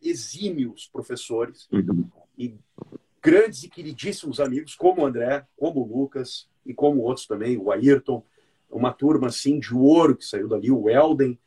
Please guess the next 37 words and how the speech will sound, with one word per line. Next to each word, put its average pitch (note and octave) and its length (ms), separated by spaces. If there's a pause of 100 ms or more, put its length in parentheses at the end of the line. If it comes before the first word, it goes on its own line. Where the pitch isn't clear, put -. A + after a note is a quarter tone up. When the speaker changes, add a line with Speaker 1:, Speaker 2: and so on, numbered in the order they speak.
(320)
Speaker 1:
né, G2+ 140
a, A2+ 640
a G2 100
Jenny, C3+ 580 (400)
uma A#2+ 220
turma C#3 320
assim C#3 220
realmente C3+ 400
fantástica C3+ 960
lá G#2 160
da A#2+ 100
Universidade A2+ 480
Federal A2 320
do A#2+ 80
Pará. G#2 260
O B2+ 80
professor A2+ 360
Vitor C3+ 320
fez B2 340
assim B2 240
um B2 40
trabalho A#2 500 (540)
maravilhoso, B2 760
excepcional, B2 840 (580)
eh, A2 140
com B2 180
aquele A#2+ 300
grupo, B2+ 380 (300)
e D3 80
dali D#3 300
saíram D#3+ 360
grandes C#3+ 340
figuras C#3 420
como C3 300 (260)
o B2 140
professor A#2 320
André. A2 280